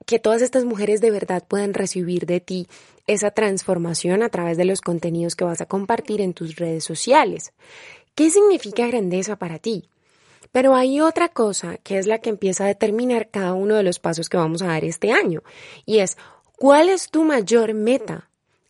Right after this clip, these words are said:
¿Qué es eso que tú quieres lograr este año dentro de tus condiciones reales y que estás dispuesta de verdad a llegar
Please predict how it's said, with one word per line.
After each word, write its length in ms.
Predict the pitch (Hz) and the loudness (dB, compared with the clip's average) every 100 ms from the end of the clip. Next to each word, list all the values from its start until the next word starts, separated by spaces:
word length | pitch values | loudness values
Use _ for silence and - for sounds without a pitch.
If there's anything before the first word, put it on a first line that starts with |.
| - | -8
¿Qué 200 | 254 294 | -2 0
es 160 | 311 349 | 2 0
eso 220 | 339 330 | 0 0
que 120 | 277 | -4
tú 140 | - | -8
quieres 260 | - 240 262 | -2 0 0
lograr 320 | 269 233 202 | 0 -2 -2
este 240 | 208 - 240 | -4 -2 -2
año 360 | 220 214 220 | -2 -2 -2
dentro 400 | - 240 220 226 | 2 2 2 2
de 100 | 226 | 0
tus 180 | 214 220 | 0 -4
condiciones 680 | - 202 180 180 226 226 247 | -4 -6 -6 -6 -4 -2 -2
reales 440 | 262 208 180 190 - - - - | -2 -2 -2 -6 -10 -18 -18 -12
y 120 | 208 | -10
que 100 | - | 0
estás 300 | 233 - 226 | 0 2 -2
dispuesta 760 | 220 247 - 294 302 285 - 254 466 | -2 -8 -4 0 0 0 -2 -2 -4
de 180 | - 220 | -2 -2
verdad 480 | 202 180 208 185 - | 0 -4 -2 -4 -6
a 120 | 190 | -8
llegar 500 | 175 175 165 190 170 | -6 -6 -4 -4 -4